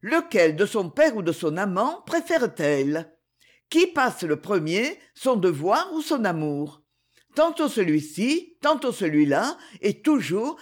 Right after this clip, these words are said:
il faut que le public la suive, soit avec elle. « Sire, mon père est mort ! » C'est la scène de la fille et de l'amour paternel. Vous l'avez très bien dit, à l'exception d'un point capital. Qui l'a fait couler, le sang de ce père ?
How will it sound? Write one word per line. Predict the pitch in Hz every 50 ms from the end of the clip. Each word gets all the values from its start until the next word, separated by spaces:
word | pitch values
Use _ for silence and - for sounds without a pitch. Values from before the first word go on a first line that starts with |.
| - -
il | - 220 196
faut | - - 254 311 320
que | 311 320
le | 269 208 165
public | - 240 294 254 254 254 247 -
la | 165 151 147
suive, | - - - 147 160 208 247 302 311 320 320 320 - - _
soit | - - - 233 302 339 339 349
avec | 330 262 233 180 - -
elle. « | 165 143 135 127 127 123 139 135 131 165 - _ _ _ _ _ _ _ _ _ _ _ _ _
Sire, | - - - - 349 330 294 226 220 190 208 202 - - _ -
mon | 302 339 330 226
père | - - 339 359 349 254
est | 277 247
mort ! » | 208 196 202 190 165 156 135 151 160 - - _ _ _ _ _ _ _
C'est | - 220
la | 214 190 175
scène | 175 - - 240 269 320 320 302 247
de | 247
la | 196 180
fille | 180 - - - 226 269 320 339 349
et | 233
de | 175
l'amour | 180 170 208 226 214 208 240 302 - -
paternel. | 330 302 302 262 226 175 165 156 139 139 139 143 151 151 - - _ _ _ _ -
Vous | 175
l'avez | 233 240 214 190 170
très | - - - 320 285
bien | 226 214 185
dit, | 165 156 135 151 190 247 320 311 - 330 - - -
à | - 180
l'exception | 202 240 254 - - 202 - - - - 277 320 339
d'un | 277 202 170 151
point | 143 - 285 320 302
capital. | 277 - 320 320 320 247 170 - - 135 131 127 131 139 151 151 - _ _ _ _ _ _ _
Qui | - - 311 339 349
l'a | 311 220 190
fait | 143 - 190 180
couler, | 180 - 175 156 143 170 220 311 403 - - -
le | 196 190 -
sang | - - 269 247 233
de | 190 170
ce | 151 - 175
père ? | 147 143 - 151 160 190 226 277 302